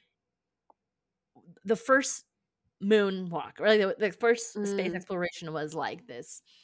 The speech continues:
Speaker 1: it was this idea of, uh, like, unifying the country, right? Like,
Speaker 2: Mm.
Speaker 1: we're, like, you know, uh,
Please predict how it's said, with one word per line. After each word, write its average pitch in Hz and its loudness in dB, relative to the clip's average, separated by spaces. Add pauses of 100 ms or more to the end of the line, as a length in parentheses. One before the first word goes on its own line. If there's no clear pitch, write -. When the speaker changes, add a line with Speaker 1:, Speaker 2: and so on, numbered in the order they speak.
(480)
Speaker 1:
it 190 -4
was 175 -2
this 170 -6
idea 165 -4
of, 156 -4 (520)
uh, 156 -8 (640)
like, 165 -6
unifying 180 2
the 165 -2
country, - -10 (180)
right? 214 8 (120)
Like, 196 2
Speaker 2:
Mm. 196 -6
Speaker 1:
we're, 190 4
like, 180 2
you 185 -8
know, 160 -4
uh, 165 -6